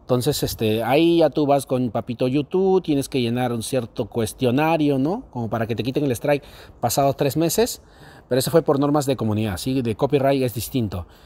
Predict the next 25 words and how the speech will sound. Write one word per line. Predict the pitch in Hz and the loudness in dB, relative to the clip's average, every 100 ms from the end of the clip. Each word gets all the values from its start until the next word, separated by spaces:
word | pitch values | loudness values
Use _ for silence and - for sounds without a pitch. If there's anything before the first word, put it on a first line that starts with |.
| - | -2
Ya, | 131 110 | 2 2
pero | 107 | 2
sin | 104 113 | 0 0
avisarme. | 110 185 135 110 | 4 4 4 2
Lo | 104 | 0
bueno | 123 156 | 0 -2
es | - | -4
que | 107 | -4
no, | 101 107 117 139 | -4 -2 -2 0
no | 156 156 120 117 139 | -2 -2 -2 0 2
me | 156 147 | 2 2
censuró | - 110 107 117 | 0 -4 -2 -2
por | 120 120 113 | -2 -2 -2
una | 120 127 | -2 -2
semana | 117 120 101 104 123 123 113 | -2 -2 -2 -2 -2 -2 -2
que | 104 | -4
no | 107 | -2
pudiese | 117 117 | -4 -4
subir | 110 110 120 | -4 -2 -2
videos, | 107 131 135 | 0 0 0
menos | 117 131 117 90 | 0 0 0 -2
mal. | 113 143 196 - - - - - - | -4 -4 -4 -12 -20 -20 -20 -10 -2
Pero, | 113 107 - | 2 0 -2
o | 107 | -2
sea, | 147 82 | 0 0